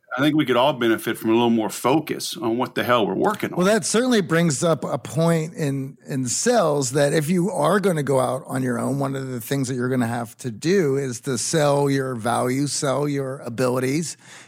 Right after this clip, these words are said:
Speaker 2: bring awareness to what you're able to do. And number one, it's about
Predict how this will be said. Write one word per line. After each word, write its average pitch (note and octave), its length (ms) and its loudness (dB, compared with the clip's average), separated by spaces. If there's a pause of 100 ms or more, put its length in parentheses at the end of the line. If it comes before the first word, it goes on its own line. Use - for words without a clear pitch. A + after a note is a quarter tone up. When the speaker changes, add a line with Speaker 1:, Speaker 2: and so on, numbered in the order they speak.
(120)
Speaker 2:
bring D3+ 220 0
awareness C#3+ 680 2
to C3 340 -6 (140)
what D#3 220 2
you're D3 120 2
able C3+ 220 2
to C3+ 80 0
do. F#3+ 440 2 (540)
And F3 400 0 (160)
number B3 320 2
one, E3 440 2
it's D#3 240 2
about D3 340 0